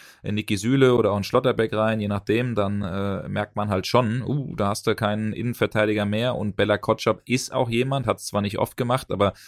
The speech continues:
auch in der Vergangenheit, der auch mal hinten rechts spielen kann. Also das wär schon jemand, der flexibel ist. Klar, ganz zu Hause natürlich in der Innenverteidigung.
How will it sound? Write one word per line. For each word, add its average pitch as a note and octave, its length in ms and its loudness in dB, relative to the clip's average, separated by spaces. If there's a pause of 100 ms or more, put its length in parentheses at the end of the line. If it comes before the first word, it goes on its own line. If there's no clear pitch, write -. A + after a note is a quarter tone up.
(240)
auch F#2+ 160 -6
in G2+ 60 -6
der G2 80 -4
Vergangenheit, A2 560 -2
der - 160 2
auch B2+ 220 4
mal A#2+ 200 4
hinten B2+ 240 -2
rechts C#3 340 -2
spielen F#2+ 400 -6
kann. F2+ 220 -6
Also F#2 160 -8
das F#2 180 -6
wär G#2+ 100 2
schon A#2+ 200 -4
jemand, A#2+ 280 -4
der A2 160 2
flexibel C3+ 500 -2
ist. A2 160 -2
Klar, G#2+ 280 4
ganz - 440 -4
zu G2+ 160 2
Hause G2+ 240 2
natürlich F#2+ 300 -4
in F#2+ 60 -4
der F#2 100 -4
Innenverteidigung. G#2+ 680 0